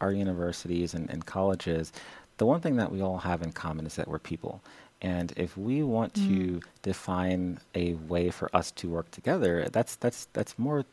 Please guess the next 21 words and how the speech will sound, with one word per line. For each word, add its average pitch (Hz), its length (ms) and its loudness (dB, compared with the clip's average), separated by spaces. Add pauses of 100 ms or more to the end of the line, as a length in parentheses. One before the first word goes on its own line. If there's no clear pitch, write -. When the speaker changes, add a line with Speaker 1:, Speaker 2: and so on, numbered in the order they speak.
Speaker 1:
about 90 280 2 (720)
teams 104 420 0
and, 90 240 -4
and 85 220 -4
building 110 280 2
teams 90 520 -2
and 90 120 -2
just - 280 0
relating 95 460 2
to, 87 280 2 (220)
and, 104 180 -2
and 101 140 2
thinking 110 240 0
about 85 160 0
teams, 127 260 2 (160)
it's - 160 2
relating 120 300 4
to 98 320 2
other 104 200 4
human 92 220 0
beings. - 320 -2